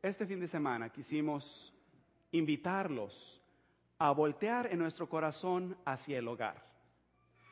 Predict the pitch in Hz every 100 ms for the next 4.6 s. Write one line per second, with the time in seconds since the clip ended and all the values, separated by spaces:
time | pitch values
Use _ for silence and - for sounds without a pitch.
0 | - - - 175 175 170 170 160 160 143
1 | 226 247 247 220 185 160 160 196 175 143
2 | - 196 208 - 143 - - - 175 170
3 | 165 240 240 196 170 175 156 185 226 185
4 | 170 - 180 185 202